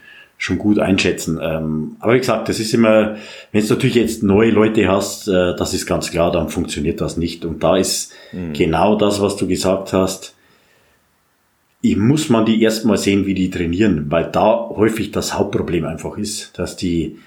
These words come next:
Speaker 1: dass die so viel, äh, Fehler beim Training und so weiter noch machen, wo die so viel noch rausholen können. Und deswegen ist es da natürlich schon besser, wenn man, wenn man, äh, jemanden sieht, absolut. Und auch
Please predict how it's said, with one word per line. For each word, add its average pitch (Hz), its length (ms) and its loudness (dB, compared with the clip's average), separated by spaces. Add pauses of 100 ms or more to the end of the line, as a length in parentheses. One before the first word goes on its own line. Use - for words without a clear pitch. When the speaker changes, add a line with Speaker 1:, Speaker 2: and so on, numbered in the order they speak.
(180)
Speaker 1:
dass - 160 -8
die - 80 -4
so - 160 2
viel, 113 420 2
äh, 110 140 4
Fehler 117 300 2
beim 90 220 0
Training 123 400 2
und 113 120 2
so 101 100 2
weiter 95 240 2
noch 92 160 0
machen, 95 300 0
wo 98 80 2
die 98 100 -2
so 107 220 -2
viel 104 260 2
noch 85 300 -2
rausholen 95 520 2
können. 104 500 0 (500)
Und 92 180 -2
deswegen 92 540 4
ist 95 120 -4
es - 140 -4
da 85 160 2
natürlich 90 380 2
schon 82 260 -2
besser, 85 400 2
wenn 76 80 0
man, 76 460 0
wenn 80 100 0
man, 78 300 2
äh, 78 120 0
jemanden 78 360 2
sieht, 80 260 2
absolut. 80 480 0
Und 78 140 4
auch 78 340 0